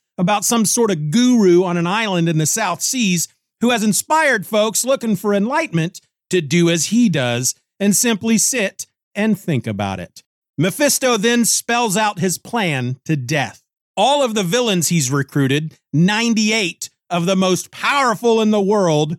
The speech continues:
and the Vulture, have been marked by Bitterhorn, which links each one of them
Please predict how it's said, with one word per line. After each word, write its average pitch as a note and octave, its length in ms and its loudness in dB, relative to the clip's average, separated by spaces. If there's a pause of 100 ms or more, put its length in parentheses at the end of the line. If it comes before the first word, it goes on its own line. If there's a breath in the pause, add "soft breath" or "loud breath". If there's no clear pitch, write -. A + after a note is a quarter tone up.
(160)
and D#3 180 2
the D3+ 40 0
Vulture, D3 460 0 (200)
have G#3+ 160 -2
been A#3 160 2
marked C4 440 0
by A#3 160 0
Bitterhorn, F3 840 2 (180)
which F3+ 240 0
links G#3+ 520 0
each B3+ 300 -2
one B3 240 -2
of F#3+ 160 -2
them D#3 420 -2